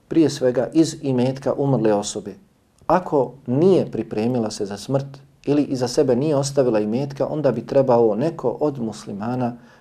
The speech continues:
da kupi te ćefine. Lijepo je da oni budu bijeli, lijepo je da budu tri komada što se tiče muškarca, a što se tiče žene pet komada. Lijepo je da se namirišu, ne treba pretjerivati,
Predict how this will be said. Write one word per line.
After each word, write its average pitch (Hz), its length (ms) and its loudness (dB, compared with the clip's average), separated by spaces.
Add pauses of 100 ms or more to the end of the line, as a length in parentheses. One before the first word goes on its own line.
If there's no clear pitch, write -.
da 110 80 -6
kupi 123 360 -4
te 113 140 -2
ćefine. - 500 -16 (400)
Lijepo 160 400 4
je 107 200 2 (340)
da 110 140 -2
oni 131 200 0
budu 104 300 -2 (400)
bijeli, 139 500 2 (600)
lijepo 131 400 2
je 107 140 -4 (200)
da 104 100 -4
budu 120 340 -4 (400)
tri 151 140 2
komada 123 440 -2
što 107 160 -8
se 107 180 -8
tiče 131 260 -6
muškarca, 131 640 -4
a 113 80 -10
što - 160 -8
se - 160 -10
tiče 120 280 -6
žene 117 360 -4
pet 151 200 -2
komada. 123 520 -4 (380)
Lijepo 143 380 2
je 113 80 2
da 113 100 -2
se 110 300 -6
namirišu, 135 680 -2 (420)
ne 151 180 2
treba 139 260 2
pretjerivati, 127 840 -2